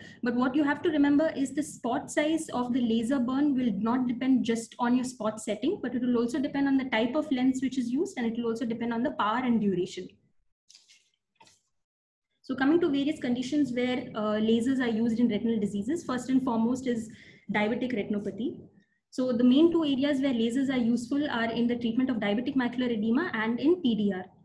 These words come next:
So E T D R S was the first study that basically gave us the definition of C S M E and conclusively established the effectiveness of focal and grid photocoagulation in the treatment of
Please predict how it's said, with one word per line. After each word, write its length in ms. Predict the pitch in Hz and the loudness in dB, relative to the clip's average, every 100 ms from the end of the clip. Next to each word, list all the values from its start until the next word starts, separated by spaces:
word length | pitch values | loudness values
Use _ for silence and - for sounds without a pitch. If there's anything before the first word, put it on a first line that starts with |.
| _ _ _ _ | _ _ _ _
So 120 | - 240 | -8 2
E 160 | 277 | 4
T 80 | 339 | 6
D 140 | 349 339 | 6 4
R 80 | |
S 180 | 330 349 262 | 4 0 0
was 240 | 269 269 | -2 -2
the 80 | 302 | -4
first 380 | - 262 294 - | -2 -2 -2 -4
study 280 | 254 254 | -4 0
that 200 | 269 254 | 0 0
basically 420 | 220 226 262 277 214 | -2 -2 0 0 2
gave 240 | 214 240 | 0 0
us 100 | 277 | -2
the 140 | 233 | -2
definition 500 | 208 202 240 247 269 | -4 0 0 0 0
of 140 | 247 240 | 0 -2
C 180 | 220 208 | -4 -4
S 100 | 214 | 0
M 140 | 220 | 0
E 180 | 226 233 | 2 0
and 280 | 220 220 220 | -2 -2 0
conclusively 760 | 226 226 226 320 339 349 339 294 | 2 2 6 4 4 2 2 0
established 640 | - 240 214 277 - - | 0 -2 0 -2 -4 -8
the 100 | 247 | -4
effectiveness 540 | 220 240 247 254 262 262 | -4 -4 -2 0 0 -2
of 140 | - | -4
focal 300 | 240 226 254 | -4 -2 2
and 120 | 247 | 2
grid 240 | 220 226 240 | 2 0 -4
photocoagulation 680 | 233 220 208 214 214 339 339 | -6 -4 -4 -2 -2 0 2
in 80 | |
the 80 | 254 | 2
treatment 440 | - 226 226 226 | 0 -4 -2 -4
of 120 | 269 | -2